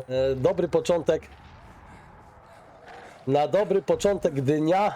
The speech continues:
warto porozwalać kilka łbów. E, no ale właśnie, gdzie my mamy tą... e,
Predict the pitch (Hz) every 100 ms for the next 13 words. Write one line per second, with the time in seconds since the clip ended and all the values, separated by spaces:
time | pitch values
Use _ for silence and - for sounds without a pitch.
0 | - 127 151 160 156 156 156 131 131 156
1 | 139 - 151 139 127 123 123 160 - -
2 | - - - - - - - - 127 127
3 | 131 127 127 139 175 175 185 - 143 120
4 | _ - _ _ _ _ _ - - _
5 | _ - 165 139 180 208 196 196 190 -
6 | 165 165 160 156